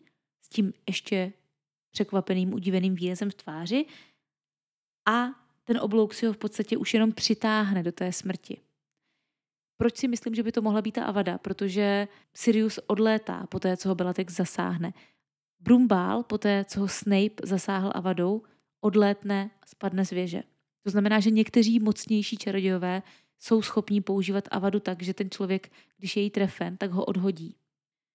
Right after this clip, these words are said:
Nevím, osobně teďka, když jsem si to přečetla znova, bych se spíš přikláněla k té variantě, že ho trefila avadou, že ho skutečně zabila Bellatrix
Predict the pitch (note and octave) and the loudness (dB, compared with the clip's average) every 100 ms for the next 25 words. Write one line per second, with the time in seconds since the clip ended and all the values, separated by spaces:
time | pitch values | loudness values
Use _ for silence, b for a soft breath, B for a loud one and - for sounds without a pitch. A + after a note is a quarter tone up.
0 | _ _ _ _ _ _ _ A3 A3+ F3 | _ _ _ _ _ _ _ 2 4 2
1 | - - G3+ C#4 A#3+ C4+ C4 B3+ - G3+ | -2 -10 -2 -2 0 0 0 -6 -8 -8
2 | - B3+ A#3+ G#3+ G#3 A3+ G3 G#3+ - G#3+ | -4 -2 -2 -4 -6 -8 -4 -6 -6 -6
3 | G#3+ A3+ F#3+ F3+ F#3 G#3 G3 G3 G#3+ - | -2 -2 -2 -2 -2 -2 -4 -8 -6 -10
4 | _ B3 A#3+ - - - G#3 F#3+ F#3+ F#3+ | _ 0 0 -6 -16 -6 -4 -2 -2 -4
5 | - G3 F3+ F#3 F3+ E3+ G3 F3+ F3+ F3 | -6 -6 -4 -4 -4 -6 -6 -2 -2 -2
6 | F#3 F#3+ F3+ - F3 F3 F3 B B B | -2 -2 -4 -4 -4 -2 -4 B B B
7 | G3 F#3 - - G#3+ G3+ - F#3 F3 _ | -4 -4 -6 -2 -2 -2 -4 -6 -6 _
8 | F#3 F3 F3+ F3 F3+ F#3 G3+ G#3+ - | -8 -4 -4 -2 -4 -4 -4 -4 -8